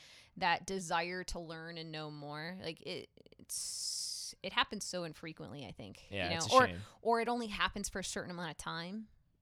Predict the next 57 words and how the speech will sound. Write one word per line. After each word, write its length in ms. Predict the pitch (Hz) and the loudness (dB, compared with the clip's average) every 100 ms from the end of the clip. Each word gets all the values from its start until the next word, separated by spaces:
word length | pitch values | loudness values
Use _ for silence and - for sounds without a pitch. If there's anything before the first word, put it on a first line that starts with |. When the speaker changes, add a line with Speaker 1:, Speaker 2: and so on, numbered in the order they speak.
| - | -8
Speaker 1:
and 100 | 190 | -4
then 80 | |
they 80 | 175 | -4
hit 200 | 165 190 | -4 -6
the 60 | 190 | -8
goals, 540 | 175 165 165 190 - | -4 -2 -2 -4 -6
and 180 | - 170 | -6 -6
they're 80 | 165 | -6
like, 160 | 165 - | -8 -8
"Well, 120 | 156 | -8
now 160 | 160 170 | -4 -4
I 60 | |
don't 180 | 165 160 | -4 -6
really 220 | 175 165 | -6 -6
know 100 | 165 | -6
what 120 | 160 - | -8 -8
to 100 | 160 | -6
do, 240 | 160 180 | -4 -4
so 140 | 208 156 | -4 -6
I'm 60 | |
just 140 | 156 - | -6 -6
gonna 120 | 147 | -8
keep 240 | - 160 | -10 -14
doing 200 | - 156 | -10 -10
the 60 | 160 | -8
same 240 | - 151 | -10 -10
thing 280 | 156 156 160 | -10 -10 -10
over 180 | 151 156 | -12 -12
and 100 | 151 | -12
over 140 | 156 | -8
again." 320 | 165 170 180 185 _ | -8 -8 -10 -10 _
Then 140 | - 151 | -10 -8
you 120 | 151 | -8
Speaker 2:
Yeah. 60 | 151 | -8
Speaker 1:
burn 240 | 143 147 | -8 -8
out, 200 | 143 151 156 | -8 -8 -10
and 140 | - | -14
you, 100 | - | -6
Speaker 2:
Yeah. 100 | 107 | -2
Speaker 1:
you 60 | 151 | 6
know 80 | 269 | 8
what 80 | 247 | 8
I 40 | |
mean? 260 | 208 180 139 | 10 10 10
Speaker 2:
<laughs> 40 | |
Speaker 1:
Like, 240 | - - 127 135 135 | 8 4 4 -2 -2
I 60 | 240 | -2
just, 220 | 269 - - _ _ | -2 -4 -10 _ _
like, 180 | 202 220 _ - - - - - - - _ - - - | -4 -4 _ -12 -12 -12 -18 -20 -20 -20 _ -20 -18 -10
I 120 | 196 | -6
wish 400 | 214 196 262 - | -4 0 0 2
that 120 | - 202 | 0 -2
was 100 | 196 | -2
a 60 | |
more 300 | 190 185 190 180 | -6 -6 -6 -6
prevalent 760 | - 185 180 180 175 - - - _ _ _ _ _ | 0 0 0 -4 -6 -8 -12 -14 _ _ _ _ _
attitude 680 | 165 175 180 - 196 226 | 2 2 0 -2 -2 -2